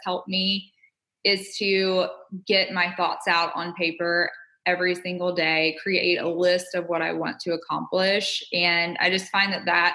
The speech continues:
that really sets things in motion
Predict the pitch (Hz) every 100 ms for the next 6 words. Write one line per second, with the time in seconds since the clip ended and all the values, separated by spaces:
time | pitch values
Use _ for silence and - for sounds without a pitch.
0 | - - - _ _ 180 202 196 196 190
1 | 190 196 196 196 196 185 185 - - _
2 | _ - - 214 208 214 208 196 185 175
3 | 165 175 214 202 196 196